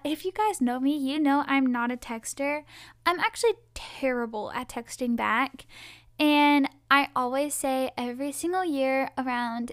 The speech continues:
um, New Year's resolution times, I always say I'm going to work on it, and I do, but I've actually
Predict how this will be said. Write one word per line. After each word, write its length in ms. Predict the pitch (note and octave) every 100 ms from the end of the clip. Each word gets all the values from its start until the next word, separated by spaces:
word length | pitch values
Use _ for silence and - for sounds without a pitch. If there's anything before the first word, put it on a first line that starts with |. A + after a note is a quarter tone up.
| -
um, 480 | C4 A#3 A3 A3 B3 - -
New 160 | C4+
Year's 300 | C4+ C4 C4
resolution 680 | B3 B3 B3+ A#3+ A#3+ - C#4
times, 500 | C#4 C#4+ C#4+ D4 - - - - _
I 240 | - C#4+ C#4 -
always 420 | C4+ C4+ D#4+ E4
say 520 | - C#4 C#4 D4 D4+ -
I'm 260 | C#4+ C#4+ B3+
going 400 | C4 C4 C4 C4+
to 160 | C#4
work 300 | A#3 A3+ A#3
on 180 | D4 D4+
it, 200 | D#4+ D#4+
and 180 | - E4
I 180 | C#4+ B3 A3+
do, 420 | - B3 C4+ F4 A#4 A#4 _ - - _ _
but 500 | E4 E4+ E4+ E4 - - _ _ _ _ _
I've 260 | - E4 - -
actually 800 | D4 D4 - - F#4+ F#4 F#4 F#4